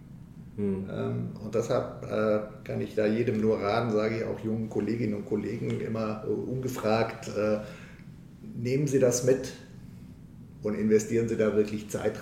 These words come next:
Speaker 2: rein. Äh, das ist, äh, finde ich, das Tollste, was es gibt, äh,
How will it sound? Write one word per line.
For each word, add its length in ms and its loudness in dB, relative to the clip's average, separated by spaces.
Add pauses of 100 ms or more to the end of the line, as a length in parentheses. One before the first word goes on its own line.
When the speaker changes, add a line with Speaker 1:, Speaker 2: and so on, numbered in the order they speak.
(140)
Speaker 2:
rein. 340 -4
Äh, 180 -8 (120)
das 280 -6
ist, 360 -8
äh, 20 -4 (480)
finde 220 -4
ich, 100 -6
das 180 -2
Tollste, 380 0
was 160 -2
es 140 -10
gibt, 260 -10 (220)
äh, 220 -4